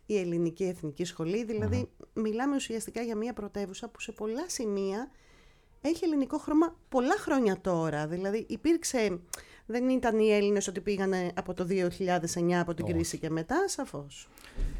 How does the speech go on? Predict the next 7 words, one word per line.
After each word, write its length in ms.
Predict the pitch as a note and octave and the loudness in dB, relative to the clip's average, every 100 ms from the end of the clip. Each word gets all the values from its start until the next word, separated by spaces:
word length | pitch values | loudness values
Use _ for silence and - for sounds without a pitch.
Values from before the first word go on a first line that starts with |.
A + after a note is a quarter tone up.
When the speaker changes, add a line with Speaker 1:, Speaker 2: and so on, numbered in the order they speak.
| - - | -8 -4
Speaker 2:
Ε, 480 | A#2 G#2+ G#2 G#2 G#2+ - - - - | 0 2 0 -2 -6 -10 -18 -12 -6
θεωρώ 280 | - A#2+ B2+ | 4 6 6
ότι 100 | D#3 | 4
η 20 | F#3+ | 4
γαστρονομία 580 | D#3+ B2 A#2 B2 D3 | 4 6 8 8 6
έχει 260 | E3 C3 D#3 | 4 4 8
μείνει. 460 | C3+ C3+ G2 E2 | 10 10 8 2